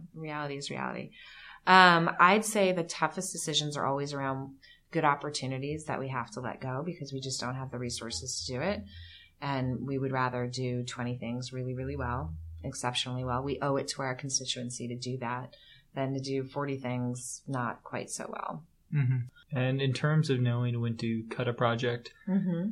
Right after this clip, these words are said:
Speaker 2: is there a rubric that you use to determine, you know what, let's focus in on these and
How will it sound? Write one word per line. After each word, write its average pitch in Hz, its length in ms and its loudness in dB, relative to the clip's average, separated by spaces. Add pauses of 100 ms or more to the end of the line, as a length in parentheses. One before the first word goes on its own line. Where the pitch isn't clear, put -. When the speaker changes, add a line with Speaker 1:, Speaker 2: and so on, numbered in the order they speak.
(160)
Speaker 2:
is 127 380 2
there 160 160 8
a 143 40 6
rubric 131 540 0
that 131 120 -2
you 123 160 0
use 127 500 -2 (220)
to 131 80 -4
determine, 123 640 2 (180)
you 123 80 0
know 120 100 4
what, 123 320 2
let's - 460 -8
focus 123 340 0
in 120 120 0
on 117 180 0
these 113 340 -4
and 113 160 -4